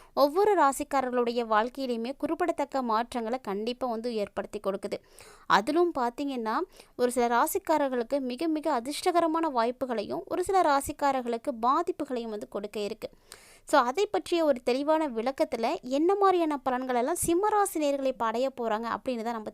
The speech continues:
தெரிஞ்சுக்க போறோம். அந்த முக்கியமான ரெண்டு கிரகங்கள் என்ன, அந்த கிரகங்களுடைய மாற்றங்கள் சிம்மராசி நேயர்களுடைய வாழ்க்கையில என்ன மாதிரியான பலன்கள் எல்லாம் கொடுக்க போகுது, இந்த ஜூலை மாதத்தை எப்படி அவங்க எளிமையா கடந்து வரலாம் அப்படின்றத பத்தி எல்லாம் தெளிவா இந்த பதிவுல தெரிஞ்சுக்கலாங்க. வீடியோக்குள்ள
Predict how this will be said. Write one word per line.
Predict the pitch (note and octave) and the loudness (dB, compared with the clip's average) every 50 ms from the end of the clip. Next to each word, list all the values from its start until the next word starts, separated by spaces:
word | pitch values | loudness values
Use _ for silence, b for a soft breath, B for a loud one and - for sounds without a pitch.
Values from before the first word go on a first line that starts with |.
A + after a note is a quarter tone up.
| - G#3 | -8 -8
தெரிஞ்சுக்க | G3 F#3+ G3 G3 A3+ - G#3+ - - | -8 -6 -8 -10 -10 -10 -12 -8 -4
போறோம். | A3 A3 A3+ A3 B B B B B B B B | -2 -2 -2 -2 B B B B B B B B
அந்த | B A#3+ A#3 A3+ | B -2 0 0
முக்கியமான | A3+ B3+ C#4+ - - F4+ F4+ F4 D4 C4+ B3 A#3+ A#3 | 0 -2 -2 -2 0 0 2 2 2 0 0 0 0
ரெண்டு | - B3 D4 D#4+ F4 F4+ C#4 | 0 0 -2 0 0 -2 -2
கிரகங்கள் | A3 A#3 A#3 A#3 D4 E4 D#4+ D#4 C#4+ A3+ | 0 0 0 0 0 0 0 0 -2 -2
என்ன, | G#3 A3 A3 A3 A3 A3 A#3+ | -2 -6 -4 -2 -2 -2 -2
அந்த | B3+ - G#3+ G3+ - | -4 -4 -4 -6 -4
கிரகங்களுடைய | A#3+ A#3+ B3+ E4 E4+ F4 D#4 D4+ C4+ A#3+ A#3+ B3 A#3+ | -6 -6 -4 -2 -2 -2 -2 -2 -2 -2 -2 -2 -4
மாற்றங்கள் | A#3 A3 A3+ B3+ C#4 - - C4+ B3 A#3 C4 D4+ - - | -2 -2 -2 -2 -2 -2 -4 -4 -2 0 -2 -2 -2 -4
சிம்மராசி | C4 C4+ D4+ F4 F#4 F#4 F4+ - E4 | -4 0 2 2 4 4 2 2 0
நேயர்களுடைய | D#4+ D4+ C#4+ C#4 C#4 C#4 C#4 C4+ C4 B3 | 0 0 0 2 2 2 2 2 0 0
வாழ்க்கையில | A#3 A#3 A#3 B3+ B3 - C#4 C4+ C4+ B3+ | 0 0 0 -2 -2 -4 -4 -2 -2 -2
என்ன | A3+ A3+ A#3+ B3 | -2 -4 -4 -4
மாதிரியான | B3 A#3+ A#3+ A3+ A3+ A3 - A3 | -4 -2 -2 -4 -6 -6 -4 -4
பலன்கள் | G#3+ A3 A#3+ A#3+ A#3 | -2 -2 -2 -2 -2
எல்லாம் | A3 G#3+ A3+ A3+ | -2 -2 -4 -6
கொடுக்க | - G#3+ G#3 A#3 - C4 | -4 -4 -4 -4 -4 -6
போகுது, | B3 - A3 G3+ G#3+ G#3 A3 A3+ - B B B B B B B | -6 -6 -6 -6 -4 -4 -4 -4 -4 B B B B B B B
இந்த | B B G#3 G3+ | B B -4 -2
ஜூலை | G3 - E4 F4 F#4+ F#4+ F4 | -2 -2 0 0 2 2 2
மாதத்தை | E4 D4 C4+ B3+ B3 - A#3+ A#3 | 2 0 0 -2 -2 -2 -2 -2
எப்படி | A3+ A3+ - C#4+ C#4+ | -4 -2 0 0 0
அவங்க | B3+ A#3+ A3+ G#3 | 0 0 -2 -4
எளிமையா | A3 A#3+ C4 C4 C4 - | -4 -4 -4 -6 -6 -6
கடந்து | - A3 A3+ C4 D4 D4 C#4 | -6 -4 -4 -2 0 0 0
வரலாம் | B3+ A#3 A3 G#3+ G#3+ A3+ A#3 G#3+ | 2 0 0 0 -2 -2 -2 -2
அப்படின்றத | G#3+ A3+ A#3 A#3 A#3 A3 A3 G#3+ | -4 -6 -6 -6 -4 -6 -6 -8
பத்தி | - A3 - A3 | -8 -10 -8 -6
எல்லாம் | G3+ G#3 C4 D4+ - - C#4 | -4 -4 -4 -6 -6 -4 -4
தெளிவா | C4 C4+ D#4 E4 D#4+ | -4 -2 -2 -2 -2
இந்த | D#4+ C#4 B3 A#3 A3+ - | -4 -4 -4 -6 -4 -4
பதிவுல | G#3+ G#3+ G#3+ G#3+ G#3+ G#3 | -4 -4 -4 -6 -6 -6
தெரிஞ்சுக்கலாங்க. | - G#3 G#3 G#3 - A#3 - A3+ G#3 G3+ G3+ A3 D4 F4+ - B B B B B B B A#3+ | -6 -6 -6 -6 -8 -8 -6 -4 -4 -2 -2 -2 -2 -4 -4 B B B B B B B 0
வீடியோக்குள்ள | D4+ D#4 G4+ F#4+ G4 F4+ | 2 2 2 2 2 0